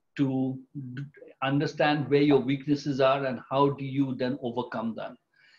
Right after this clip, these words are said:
So I can't think of a single individual who's had success right through his life and who's never tasted failure. I mean, even a Sachin Tendulkar has never had a perfect innings. And even if he's had a perfect innings, he could have, he himself said,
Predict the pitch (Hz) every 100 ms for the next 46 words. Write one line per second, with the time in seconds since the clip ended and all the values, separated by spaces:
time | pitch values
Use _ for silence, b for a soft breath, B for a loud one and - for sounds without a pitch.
0 | b b - 131 139 170 180 180 156 -
1 | 165 160 139 - 151 156 143 139 123 139
2 | 131 139 120 120 b b - 139 135 127
3 | - 147 147 - 139 - 147 143 135 139
4 | - 139 127 110 120 113 - _ _ -
5 | 131 143 135 131 135 - 135 123 123 117
6 | - 120 120 107 123 151 147 165 151 -
7 | - 156 151 151 143 127 123 139 131 117
8 | 110 b b b b 127 120 139 131 139
9 | 156 147 139 135 120 127 120 139 - 117
10 | 113 - - _ b b 127 156 190 196
11 | 190 165 156 180 185 147 147 151 - 131
12 | 127 131 143 147 147 135 151 151 139 135
13 | 165 165 - 143 139